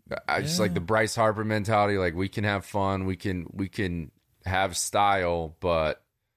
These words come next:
Speaker 1: when it comes down to it, we're here, we're here to win ball games. Like, just get him locked back in. You know what I mean? Get my guy locked back in. Get him out of Cleveland.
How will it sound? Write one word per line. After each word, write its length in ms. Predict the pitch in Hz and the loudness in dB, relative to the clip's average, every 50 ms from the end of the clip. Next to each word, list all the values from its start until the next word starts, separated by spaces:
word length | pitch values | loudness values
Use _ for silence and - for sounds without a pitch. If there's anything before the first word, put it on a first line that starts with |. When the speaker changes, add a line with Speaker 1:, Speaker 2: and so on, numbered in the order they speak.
| _ _ _ _ _ _ _ _ _ _ _ _ _ | _ _ _ _ _ _ _ _ _ _ _ _ _
Speaker 1:
when 160 | - 90 92 | -4 -4 -2
it 40 | 87 | -2
comes 220 | 107 95 90 82 | -2 -4 -4 -2
down 260 | 76 95 92 85 85 | -2 0 0 0 -2
to 100 | 80 87 | -2 -2
it, 20 | 82 | -2
we're 140 | 78 82 85 | -2 0 0
here, 200 | 92 92 - - | -2 -2 -6 -6
we're 160 | - 87 85 82 | -4 -4 -2 0
here 160 | 92 95 87 | 0 -2 -2
to 60 | 85 | -2
win 180 | 80 82 78 69 | -2 -4 -4 -2
ball 260 | 71 82 82 80 76 | 0 0 0 0 -2
games. 500 | 64 58 50 50 50 - - - - - - | -6 -10 -14 -16 -18 -18 -16 -16 -16 -16 -12
Like, 220 | - 60 60 55 - - _ _ _ _ _ _ _ _ _ _ | -10 -8 -8 -10 -10 -16 _ _ _ _ _ _ _ _ _ _
just 180 | 92 90 101 117 | -10 -8 -6 -4
get 100 | 175 214 | -2 -2
him 100 | 202 160 | 0 0
locked 340 | 151 151 151 147 143 - - | 2 2 2 2 0 -2 0
back 280 | 127 120 113 113 - | 2 2 2 0 0
in. 240 | 107 90 73 64 - - - | -2 -2 -2 -4 -6 -12 -12
You 120 | - 107 107 | -8 -6 -4
know 80 | 117 | -2
what 100 | 117 113 | -2 -2
I 60 | 113 | -2
mean? 180 | 113 113 113 110 | -2 -2 -2 -2
Get 120 | 104 127 | -4 -4
my 120 | 131 147 151 | -4 -2 0
guy 160 | 147 143 139 | 2 2 2
locked 360 | 127 120 117 110 113 110 - | 4 4 4 2 2 0 -2
back 280 | - 123 113 107 - - | 0 0 0 0 0 -2
in. 300 | 104 95 95 92 92 90 | -2 0 0 0 -2 -2
Get 120 | 98 123 | -4 -4
him 100 | 170 196 | -4 -2
out 120 | 202 175 143 | -2 -2 -2
of 80 | - | -4
Cleveland. 600 | - - 92 92 95 92 76 67 55 - - - | -4 -6 -4 -2 -2 -2 -4 -6 -10 -10 -12 -20